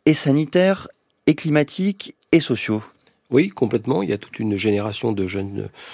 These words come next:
Speaker 2: jeunes chefs et chefs qui sont sensibilisés, euh, à ces impacts sociaux et environnementaux et à ces impacts sociaux. D'ailleurs, on voit disparaître petit à petit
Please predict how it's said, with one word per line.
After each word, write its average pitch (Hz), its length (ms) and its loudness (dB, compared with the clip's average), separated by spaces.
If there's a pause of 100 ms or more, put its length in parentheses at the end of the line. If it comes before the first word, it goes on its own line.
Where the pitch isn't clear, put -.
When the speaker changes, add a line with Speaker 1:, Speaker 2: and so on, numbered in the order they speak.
(140)
Speaker 2:
jeunes 92 240 0
chefs 110 320 0
et - 120 -4
chefs - 360 -2 (160)
qui 104 120 -10
sont 113 160 -6
sensibilisés, 104 800 -6 (480)
euh, 95 220 2
à 104 100 -2
ces 98 240 -2
impacts 101 480 -4
sociaux 107 420 -2
et 104 140 0
environnementaux 101 800 0 (320)
et 101 80 0
à - 20 -2
ces - 140 0
impacts 101 240 -4
sociaux. 143 340 0
D'ailleurs, 107 260 2
on 92 40 0
voit 95 220 2
disparaître 98 500 -4
petit - 300 -8
à 90 40 -2
petit - 280 -8